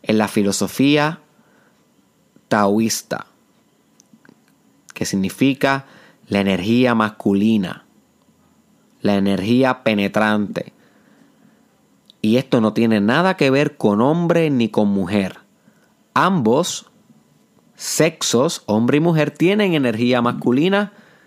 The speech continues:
y energía femenina. Sin embargo, es la expresión de la energía la que nosotros describimos acá como masculina o femenina para poder diferenciarlas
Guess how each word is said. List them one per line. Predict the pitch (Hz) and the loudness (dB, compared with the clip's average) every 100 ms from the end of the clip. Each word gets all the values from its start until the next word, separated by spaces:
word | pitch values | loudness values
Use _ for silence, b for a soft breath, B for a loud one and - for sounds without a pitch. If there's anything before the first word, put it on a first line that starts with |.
| b | b
y | 113 | -2
energía | 107 90 101 110 | 0 -2 0 0
femenina. | 107 123 139 175 247 226 120 - _ _ _ _ _ _ _ _ _ _ _ _ _ _ _ b b b b b b b b b | 0 -2 0 0 0 -2 -4 -10 _ _ _ _ _ _ _ _ _ _ _ _ _ _ _ b b b b b b b b b
Sin | - 139 135 | -4 0 2
embargo, | 123 120 151 214 190 98 92 - _ _ | 0 0 0 0 -2 -4 -6 -10 _ _
es | 131 185 - | -2 -2 -2
la | 143 135 127 117 | 0 2 2 0
expresión | - - - 113 - 143 175 190 | -4 -8 -4 -2 -2 -2 0 0
de | 175 | 0
la | 147 | 0
energía | 127 117 147 170 131 110 | 0 -2 0 2 2 0
la | 113 113 | 0 -2
que | - 120 | -2 -2
nosotros | 117 - 180 202 | 0 -2 -2 -2
describimos | 170 165 - 131 143 165 139 | -2 -4 -2 0 2 2 2
acá | 139 160 | 0 0
como | 160 143 | 0 0
masculina | 127 123 - 135 147 175 | 0 -2 -2 0 2 0
o | 165 | 0
femenina | 156 147 160 160 139 | 0 0 0 0 0
para | 127 120 | 0 0
poder | 120 131 151 | 0 -2 -2
diferenciarlas | 156 - 131 120 - 147 151 135 110 101 98 98 95 - | -4 0 0 0 -2 0 0 0 -2 -2 -2 -4 -6 -10